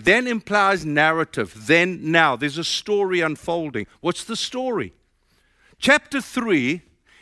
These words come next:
is predominantly about the reunion of the Trinity.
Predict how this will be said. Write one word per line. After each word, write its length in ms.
is 100
predominantly 880
about 400
the 80
reunion 1040
of 160
the 80
Trinity. 580